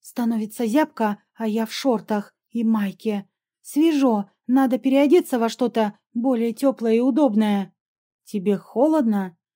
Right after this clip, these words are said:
иронично спросил дракон и придвинулся ближе. «Не то слово!» задыхаясь от жара, соврала я. «И зубы почистить надо.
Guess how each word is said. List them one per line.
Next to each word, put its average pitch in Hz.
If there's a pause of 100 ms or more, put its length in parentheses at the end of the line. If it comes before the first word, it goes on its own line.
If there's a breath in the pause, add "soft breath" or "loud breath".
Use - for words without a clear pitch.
иронично 226
спросил 220
дракон 214 (400)
и 247
придвинулся 220
ближе. 214 (600)
«Не 269
то 294
слово!» 254 (320)
задыхаясь 233
от 233
жара, 277
соврала 226
я. 247 (380)
«И 269
зубы 240
почистить 226
надо. 226